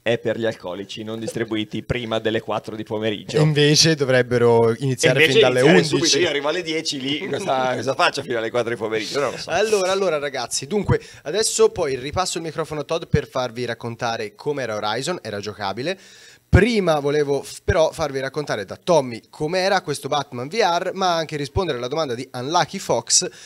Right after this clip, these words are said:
Speaker 2: che chiede: "Ho un po' di domande su God of War. Secondo voi uscirà nel duemiladiciassette? Sarà presentato alla Games Week? Ci farete un video gameplay su God of War?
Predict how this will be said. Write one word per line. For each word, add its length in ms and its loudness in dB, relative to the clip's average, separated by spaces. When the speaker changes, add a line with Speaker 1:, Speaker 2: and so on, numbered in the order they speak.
Speaker 2:
che 160 -10
chiede: 380 -2
"Ho 80 -4
un 80 0
po' 120 10
di 60 2
domande 300 -2
su 100 -8
God 200 -6
of 40 -6
War. 220 -6
Secondo 420 -2
voi 340 -4
uscirà 340 -6
nel 120 -8
duemiladiciassette? 800 -8
Sarà 220 -6
presentato 400 -10
alla 120 -6
Games 280 -10
Week? 320 -4
Ci 180 -12
farete 460 -4
un 180 -10
video 220 -8
gameplay 420 -2
su 140 -8
God 160 -4
of 60 -8
War? 360 2